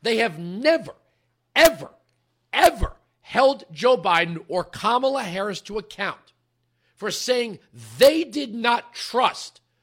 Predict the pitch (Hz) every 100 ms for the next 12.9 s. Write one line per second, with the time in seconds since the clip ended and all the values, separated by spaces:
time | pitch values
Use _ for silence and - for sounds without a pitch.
0 | _ 180 165 156 190 - - 233 254 262
1 | 254 - _ 220 226 - - 214 202 180
2 | - _ - 185 - - - 185 - _
3 | _ _ _ _ _ _ _ _ _ _
4 | _ _ _ _ _ _ _ _ _ _
5 | _ _ _ _ _ _ _ _ _ _
6 | 151 262 208 220 269 269 302 190 294 254
7 | 208 165 208 240 247 247 196 240 226 220
8 | 220 - - - _ _ _ - 196 220
9 | 214 190 214 214 214 - 226 254 233 -
10 | _ 180 156 110 _ - 240 247 254 269
11 | 214 _ - 208 202 131 220 208 127 87
12 | - _ _ _ - 254 277 269 262